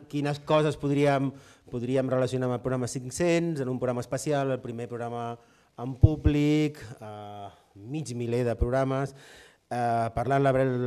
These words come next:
l'Albert Abril i jo, vam decidir que parlarem de l'any mil. <laughs> Eh, som així, estimeu-nos. Eh, és un, com, el gran salt endavant, no?, que ha suposat aquesta temporada, és tan gran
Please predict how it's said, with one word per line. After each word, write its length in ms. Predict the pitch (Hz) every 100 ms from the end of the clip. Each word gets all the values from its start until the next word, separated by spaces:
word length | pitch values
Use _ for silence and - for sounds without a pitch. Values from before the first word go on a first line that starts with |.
| 123
l'Albert 320 | 117 120 117
Abril 180 | 127 139
i 60 | 160
jo, 160 | 180 170
vam 180 | 139 139
decidir 320 | 139 151 160
que 160 | 156 147
parlarem 320 | 147 127 131 127
de 80 |
l'any 100 | 104
mil. 220 | 104 110 -
<laughs> 80 | _ _ - _ - _ _ _ _ - - - - 170 165 151 160 - - 160 156 160 190 - - - - - 143 - - - - - -
Eh, 260 | 127 120 113 110
som 160 | 135
així, 300 | 127 127 120
estimeu-nos. 640 | 117 - 113 117 120 117 117 - - - - 143
Eh, 500 | 139 131 127 123 123 - - - - - - - - - -
és 220 | 147 160 156
un, 160 | 165 151
com, 160 | 143
el 220 | 143 139 143
gran 240 | 170 180 190
salt 300 | - 170 165
endavant, 400 | 170 151 170 175 170
no?, 140 | 175 175
que 80 | 143
ha 80 | 135
suposat 320 | 139 135 143
aquesta 320 | 127 135 139
temporada, 600 | 131 139 143 147 156 165 170
és 220 | 143 - -
tan 220 | 165 170
gran 380 | 170 175 175